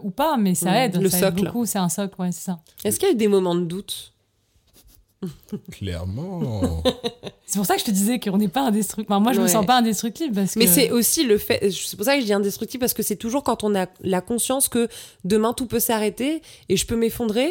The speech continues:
Speaker 2: et il peut m'arriver un truc grave. Et en fait, avoir conscience de sa faiblesse, c'est ça qui fait qu'on est extrêmement fort, en fait.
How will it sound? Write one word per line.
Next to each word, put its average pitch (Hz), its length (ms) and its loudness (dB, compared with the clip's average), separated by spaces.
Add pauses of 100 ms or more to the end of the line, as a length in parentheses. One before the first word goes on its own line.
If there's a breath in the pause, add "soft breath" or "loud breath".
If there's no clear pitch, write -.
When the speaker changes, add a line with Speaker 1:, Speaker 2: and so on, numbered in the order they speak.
Speaker 2:
et 202 120 2
il 196 80 0
peut 226 120 2
m'arriver 226 320 2
un 220 100 2
truc 202 180 -4
grave. 220 400 -2 (340 loud breath)
Et 202 100 4
en 202 100 2
fait, 269 240 -2
avoir 196 300 0
conscience 240 340 -2
de 226 80 2
sa 208 160 0
faiblesse, 214 400 -2 (200)
c'est 202 100 -2
ça 254 160 2
qui 196 140 -10
fait 196 180 0
qu'on 175 220 -2
est 156 300 -2 (160)
extrêmement 196 600 -2
fort, 262 300 -2
en 170 100 -6
fait. - 320 -10